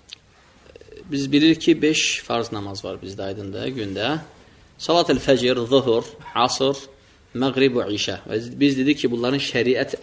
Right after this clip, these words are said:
adları belədir. Şəri isimləri bunların belədir. İkindi deyil, aydındır, öylə deyil, yatsı deyil, məhz belədir bunların adları. Və bunların da ratib sünnətləri var. Yəni, bu namazların vaxtı ilə bərabər girir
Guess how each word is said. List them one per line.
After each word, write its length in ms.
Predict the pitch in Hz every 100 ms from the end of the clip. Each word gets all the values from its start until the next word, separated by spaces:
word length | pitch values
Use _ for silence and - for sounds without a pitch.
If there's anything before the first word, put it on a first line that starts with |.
| - -
adları 320 | 117 120 120 123 -
belədir. 420 | 110 98 92 - -
Şəri 480 | - 123 120 143 139
isimləri 400 | 123 123 117 123
bunların 320 | 127 120 143
belədir. 400 | 131 107 98 90 - - - - - - 135
İkindi 380 | - 151 160 151
deyil, 380 | 127 120 135 -
aydındır, 560 | 113 123 113 117 127 127
öylə 260 | 120 123 131
deyil, 340 | 113 110 131 131 - - - - - - -
yatsı 400 | 123 127 - 143
deyil, 180 | 127 131
məhz 220 | 127 135 120
belədir 320 | 107 95 95
bunların 240 | 92 92 98
adları. 400 | - 95 - 101 165 - - - - - - - - - _ _ _ _ _ _ _ - - - - - - - 185 160 -
Və 140 | 170 180
bunların 400 | 202 196 220 214
da 80 | 208
ratib 400 | 175 160 175 -
sünnətləri 480 | 147 135 - 123
var. 320 | 110 98 - -
Yəni, 160 | 113 117
bu 80 | 135
namazların 640 | 135 123 117 120 127 127
vaxtı 320 | 110 - 127
ilə 80 | 113
bərabər 480 | 107 98 95 110 120
girir 420 | - 98 98 -